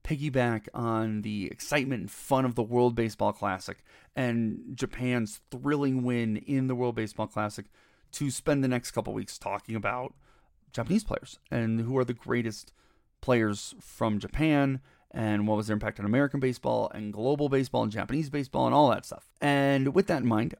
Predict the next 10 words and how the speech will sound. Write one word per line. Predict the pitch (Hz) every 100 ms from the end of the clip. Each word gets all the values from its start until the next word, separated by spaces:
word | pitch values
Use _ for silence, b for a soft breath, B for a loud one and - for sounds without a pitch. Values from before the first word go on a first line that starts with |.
| -
I | 139
figured | 135 117 107 101 - _ _ -
who | 123 190
better | 151 147 135
to | 123
start | 113 - 110 85
with | 110 101 -
than | 117 113 107 104 101 98 101 - _ _
Shohei | - 127 110 101 98
Ohtani, | - 85 76 -